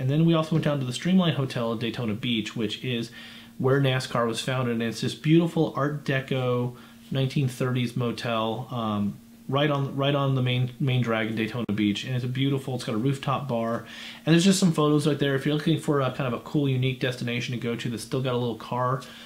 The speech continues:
uh, stuff tied to it, the Streamline Hotel in Daytona Beach is a really cool place, and you can walk across the street and be at the beach. Uh, so yeah, there's, there's stuff like that there,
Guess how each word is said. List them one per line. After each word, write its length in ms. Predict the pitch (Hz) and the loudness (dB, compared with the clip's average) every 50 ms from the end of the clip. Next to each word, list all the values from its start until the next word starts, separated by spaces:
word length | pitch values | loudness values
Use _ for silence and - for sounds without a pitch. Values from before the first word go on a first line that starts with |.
| - - - - | -20 -20 -12 -6
uh, 160 | - 120 120 | -2 -2 -2
stuff 260 | 117 - - 135 120 - | -2 0 -2 -2 -2 -2
tied 320 | - - 147 156 160 156 | -4 -2 0 0 0 2
to 160 | - 170 160 | 2 4 4
it, 160 | 165 156 165 | 4 2 0
the 160 | 165 139 127 123 | -2 -2 -2 -4
Streamline 360 | - - 160 151 147 139 127 | -2 0 0 2 2 2 0
Hotel 260 | 143 135 - 139 135 | -2 -2 -2 -2 -2
in 60 | 127 | 0
Daytona 280 | 127 120 - 139 127 113 | -2 -2 -2 -2 -2 -2
Beach 240 | 127 123 123 - - | -2 -4 -4 -4 -6
is 100 | 131 117 | -4 -4
a 80 | 113 | -4
really 260 | 107 113 123 123 127 | -2 -2 -2 -2 -4
cool 200 | - - 127 120 | -4 -4 -6 -8
place, 380 | 113 - 185 175 175 170 175 - | -4 -4 -2 -2 -2 -2 -4 -4
and 100 | - 143 | -2 -2
you 80 | 143 139 | -2 0
can 120 | 139 135 | -2 -2
walk 180 | 123 120 117 123 | -2 -4 -6 -6
across 220 | - 131 120 113 | -6 -6 -6 -6
the 60 | - - | -8 -12
street 320 | - - 135 127 113 - | -8 -6 -4 -4 -4 -6
and 180 | 127 127 113 104 | -6 -6 -6 -4
be 180 | 110 113 101 110 | -4 -4 -4 -4
at 140 | 107 - | -6 -6
the 80 | - 104 | -8 -8
beach. 460 | 101 - 123 120 110 95 - - - - - - - - - - - | -4 -2 -2 0 0 -2 -4 -8 -10 -14 -16 -18 -18 -20 -20 -12 -8
Uh, 40 | 147 | -4
so 140 | - - 196 | 2 4 4
yeah, 140 | 180 139 131 | 4 4 4
there's, 320 | 135 143 139 135 - - | 2 2 2 0 -2 -2
there's 200 | - 156 147 - | 0 0 0 2
stuff 200 | - 180 160 - | 2 0 0 2
like 160 | 147 135 - | 0 0 0
that 220 | - 139 135 139 - | -2 -2 -2 -2 0
there, 260 | 139 135 131 131 | 0 2 0 0